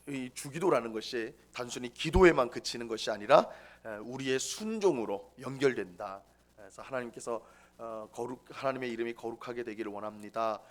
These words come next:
이렇게 우리가 기도를 한다면 우리의 삶은, 에,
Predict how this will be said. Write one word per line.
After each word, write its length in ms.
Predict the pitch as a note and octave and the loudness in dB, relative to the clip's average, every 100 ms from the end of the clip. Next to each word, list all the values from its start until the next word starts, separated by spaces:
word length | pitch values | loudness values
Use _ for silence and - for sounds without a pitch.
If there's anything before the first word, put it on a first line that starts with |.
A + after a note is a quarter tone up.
| - - | -20 -18
이렇게 220 | B2+ D#3+ | -6 -6
우리가 220 | B2 C3 | -2 -4
기도를 420 | - B2 B2 B2 | -6 -8 -6 -6
한다면 500 | A#2+ A#2 G#2+ A2 D#3+ - _ | -4 -4 -2 -2 -4 -8 _
우리의 300 | - A#2+ B2+ | -16 -6 -4
삶은, 480 | B2 - C#3+ D3 G#2+ - _ _ | -4 0 0 0 -6 -8 _ _
에, 40 | - | -20